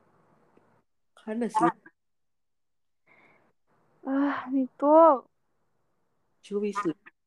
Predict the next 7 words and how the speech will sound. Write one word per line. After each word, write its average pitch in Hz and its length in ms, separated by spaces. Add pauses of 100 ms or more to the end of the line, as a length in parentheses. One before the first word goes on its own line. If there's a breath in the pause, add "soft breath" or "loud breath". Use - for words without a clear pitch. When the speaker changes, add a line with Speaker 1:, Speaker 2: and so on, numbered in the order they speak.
(1300)
Speaker 2:
I 330 160 (160)
can't. 339 640
Kamu 311 320
enak 330 480
bisa 262 240
bobo. 247 480 (960)
Speaker 1:
Se-, - 240